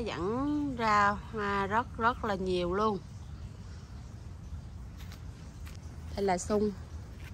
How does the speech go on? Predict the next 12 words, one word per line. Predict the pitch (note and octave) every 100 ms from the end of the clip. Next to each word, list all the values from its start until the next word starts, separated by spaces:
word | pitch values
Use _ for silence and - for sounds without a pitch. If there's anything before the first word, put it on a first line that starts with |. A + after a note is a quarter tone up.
| - -
sung | - G#3
Mỹ. | F#3 D#3+ G#3+ - - - - - - - - - - G3+
Mình | F3+ E3+
cũng | F3+ A#3+
mới | A#3+ B3+
vừa | B3+ G#3+ F3
thay | E3+ G3+ G3+
cái | A#3
chậu | A#3+ C#3 E3
cho | G3
nó | G3 G#3 B3+
nè. | B3